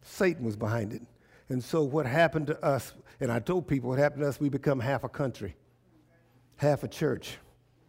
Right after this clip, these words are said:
half a family, because we denied the other, we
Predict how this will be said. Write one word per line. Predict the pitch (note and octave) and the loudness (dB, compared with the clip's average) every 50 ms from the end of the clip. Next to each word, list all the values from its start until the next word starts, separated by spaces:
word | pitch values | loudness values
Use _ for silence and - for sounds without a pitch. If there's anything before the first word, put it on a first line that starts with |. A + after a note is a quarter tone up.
| _ _ _ _ _ _ _ _ | _ _ _ _ _ _ _ _
half | - C3+ C#3 C3+ - | -2 0 0 0 0
a | C3 A#2 | -4 -6
family, | - - D3 C#3 B2+ A2+ A2 G#2 G2+ F2 - - - - _ _ _ _ _ _ _ _ _ _ _ _ _ | -4 -2 -2 0 0 -2 -2 -4 -6 -6 -8 -12 -20 -20 _ _ _ _ _ _ _ _ _ _ _ _ _
because | - C3 - - C#3+ C#3 B2+ A#2 A2 - - - - | -10 -10 -6 -2 -2 0 0 0 -2 -4 -10 -8 -2
we | C3 C3+ C#3 | 0 2 2
denied | A#2+ A#2 C3+ C#3 C#3 C#3+ C#3 B2 B2+ | 2 2 4 4 6 6 4 4 0
the | - - | 0 2
other, | D#3 C#3+ C3 C3 B2 A2+ - - - - - - - - _ _ | 2 2 2 2 -2 -4 -6 -10 -20 -20 -20 -20 -20 -20 _ _
we | - C3 C#3 C#3 C3+ A2+ | 2 2 4 4 2 0